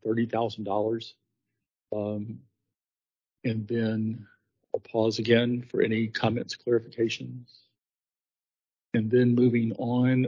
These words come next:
we've got one, uh, Project Homes, rehabilitate mobile homes, three hundred thousand dollars. Um, again, what parameters there would be around that program aren't specified, but, um,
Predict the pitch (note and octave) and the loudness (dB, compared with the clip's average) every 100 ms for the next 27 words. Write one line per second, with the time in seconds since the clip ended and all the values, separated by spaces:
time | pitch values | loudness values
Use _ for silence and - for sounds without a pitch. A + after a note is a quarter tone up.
0 | - B2 A2 A2 G#2+ G#2+ - A2 A2+ A2+ | 0 2 2 4 2 2 -2 -4 -2 -2
1 | A#2 - _ _ _ _ - A2+ A2 - | -4 -10 _ _ _ _ -8 -2 -2 -2
2 | - B2 A2+ B2+ - - A#2 A#2+ C3+ C#3+ | 2 4 4 0 0 -6 -4 -2 -2 -4
3 | - - _ _ _ _ - A2 A#2 A2+ | -8 -16 _ _ _ _ 10 10 10 4
4 | A2+ A2 B2+ G#2+ G#2 G#2+ A#2 A#2 B2 C3 | 4 4 4 2 2 2 2 2 0 -2
5 | C3 - A#2+ A#2 G#2+ A2+ G#2 G#2+ - G2 | -4 -4 -2 0 0 0 0 0 -2 -2
6 | F#2+ A2 B2+ - _ _ _ _ _ _ | 0 2 0 -8 _ _ _ _ _ _
7 | _ G#2+ G#2 G#2+ G#2+ A2 - _ _ G#2+ | _ -6 -4 -2 -4 -6 -12 _ _ 4
8 | A#2 A2+ A2+ A2+ - - A2 G#2+ A2+ A2+ | 4 4 4 4 2 -2 -2 0 0 0
9 | - A2+ A2 G#2 A#2 A#2 A#2 - - A2 | 2 2 4 4 4 4 0 -6 -2 0
10 | G#2+ G#2+ A2 - - A2+ A2 A2+ A2 G#2+ | 2 0 -2 -4 -2 -2 -2 -4 -4 -6
11 | A2+ G#2+ - - G#2 - A2+ A#2 A#2+ A2+ | -6 -6 -8 -8 -8 -8 -4 -2 -2 -4
12 | - G#2+ G#2+ - _ _ _ _ _ _ | -4 0 0 -2 _ _ _ _ _ _
13 | - G#2 G#2 G#2 G#2+ | -6 -4 -4 -6 -10